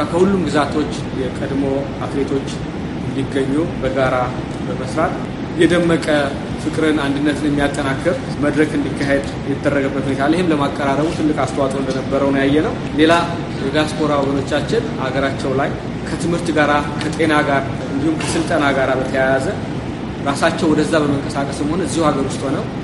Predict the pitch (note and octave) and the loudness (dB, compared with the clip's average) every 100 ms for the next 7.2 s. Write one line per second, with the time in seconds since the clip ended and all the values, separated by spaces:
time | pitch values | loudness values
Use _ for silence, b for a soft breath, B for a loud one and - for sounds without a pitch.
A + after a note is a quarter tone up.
0 | - C#3 D#3 D3+ C#3+ C#3 C#3 C#3 C#3 - | -4 2 2 4 2 2 0 0 0 -2
1 | C#3+ C#3+ C#3 G3 G3 - - - - D3+ | -2 -2 -2 -2 -2 -4 -6 -6 -2 0
2 | C#3+ D3+ - - C3 C#3 C#3+ D3 D3 C#3+ | 0 -2 -2 -4 -2 2 2 2 0 0
3 | D#3+ G#2+ A2 A2+ - B2+ B2+ D3 C#3+ C#3+ | 0 -2 -2 -4 -6 -4 -2 2 2 2
4 | C3+ D3 C#3 C3 C#3 C3+ C3+ - D3 D3 | 2 0 0 0 0 0 -2 -2 -2 -2
5 | - - - C#3 C#3 C#3 C#3 B2+ C#3+ C3+ | -4 -2 -2 0 0 -2 -4 -4 -4 -2
6 | C#3+ - C#3+ - C3+ C#3 C#3 - C#3 D3 | -2 0 -2 -2 -2 2 2 0 -2 -2
7 | C#3+ G3 | 0 0